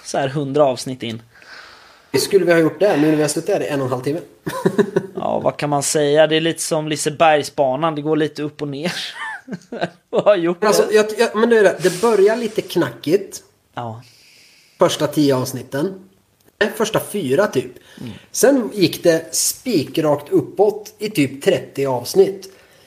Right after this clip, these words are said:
Speaker 2: Det var intressanta diskussioner där vi pratade spelmekanik och hur man skriver äventyr. Vi hade gäster,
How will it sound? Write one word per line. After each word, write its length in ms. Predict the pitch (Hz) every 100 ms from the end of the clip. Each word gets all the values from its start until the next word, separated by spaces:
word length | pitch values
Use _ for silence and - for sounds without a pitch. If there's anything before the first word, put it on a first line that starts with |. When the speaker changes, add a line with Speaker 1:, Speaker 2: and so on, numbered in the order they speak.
| -
Speaker 2:
Det 60 | -
var 60 | 151
intressanta 440 | 160 151 165 143
diskussioner 800 | 151 139 147 180 160 156 160 165
där 60 | 143
vi 80 | 139
pratade 440 | 147 135 135 131
spelmekanik 960 | 127 - 143 139 139 131 131 139 143 135
och 60 |
hur 80 | 135
man 120 | 135
skriver 260 | 135 143 135
äventyr. 580 | 139 131 123 123 139 135
Vi 60 | 131
hade 140 | 127
gäster, 880 | 135 139 - - - 143 139 135